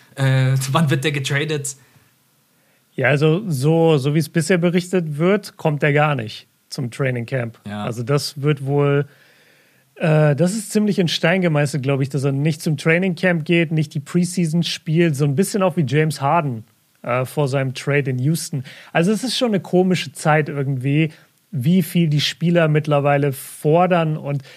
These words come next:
Speaker 2: ich glaube, das liegt auch daran, dass die Verträge mittlerweile so hoch sind,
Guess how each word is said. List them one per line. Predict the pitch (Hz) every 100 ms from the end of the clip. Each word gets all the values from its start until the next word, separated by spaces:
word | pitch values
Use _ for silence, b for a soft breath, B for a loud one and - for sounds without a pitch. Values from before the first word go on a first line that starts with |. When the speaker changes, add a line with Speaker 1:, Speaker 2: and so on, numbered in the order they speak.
| B
Speaker 2:
ich | 135 -
glaube, | 190 240
das | 226 214
liegt | 202 202
auch | 156
daran, | 160 165 185 180
dass | 160 151
die | 160
Verträge | 147 151 - 165 185 175
mittlerweile | 151 147 139 139 143
so | 127 120 190 160
hoch | 170 190 -
sind, | - 135 151